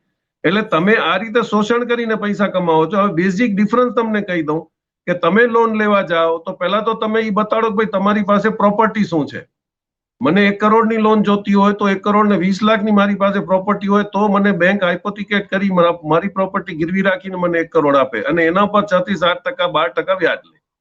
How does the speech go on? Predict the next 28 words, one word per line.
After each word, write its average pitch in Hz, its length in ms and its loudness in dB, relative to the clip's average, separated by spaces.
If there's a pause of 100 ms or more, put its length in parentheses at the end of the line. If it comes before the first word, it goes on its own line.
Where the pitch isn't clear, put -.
(800)
એના 190 240 2
પછી 226 320 -4
પણ 233 160 0
ઈ 220 40 -2
બાર 175 300 -2
ટકા 233 240 -2
વ્યાજમાં 214 420 2
જે 208 100 0
લોન 202 300 2
આપે 190 260 0
એમાં 202 280 0
પચીસ 208 340 -2
ટકા 214 260 -2
તો 214 120 0
મારે 196 340 0
અર્નેસ્ટ 208 340 -4
મની 226 180 0
ભરવું 220 340 2
પડે, 202 140 2
પછી 185 280 -2
પંચોતેર 214 600 0
ઈ 202 60 2
આપે 180 280 -2
કે 202 80 -6
વધી 190 260 -2
વધીને 196 300 0
પંચ્યાસી 208 580 0
આપે. 101 220 -4